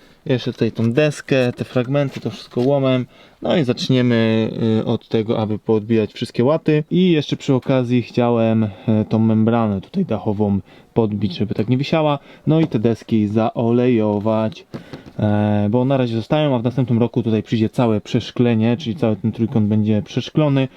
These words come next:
No to wymienimy, a teraz, żeby tak dla walorów estetycznych, no to jeszcze pociągnę olejem te deski, żeby je odświeżyć.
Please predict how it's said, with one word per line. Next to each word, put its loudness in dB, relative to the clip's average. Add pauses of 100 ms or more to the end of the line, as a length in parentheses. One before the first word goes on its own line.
(240)
No 0
to 0
wymienimy, 2
a -2
teraz, 2
żeby -4
tak -2
dla 0
walorów 0
estetycznych, -2 (360)
no 0
to 0
jeszcze -2
pociągnę -2
olejem 2
te -4
deski, -2
żeby 2
je 2
odświeżyć. 0